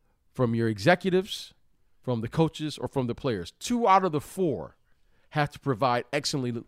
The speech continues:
leadership. Okay, one we know is excellent is LeBron James.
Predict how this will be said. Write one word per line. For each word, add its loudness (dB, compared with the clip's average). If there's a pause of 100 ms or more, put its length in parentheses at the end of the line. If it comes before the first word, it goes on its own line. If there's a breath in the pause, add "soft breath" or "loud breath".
leadership. -6
Okay, -8 (340)
one 6
we 0
know 6
is -2
excellent -6
is -6
LeBron -6
James. -16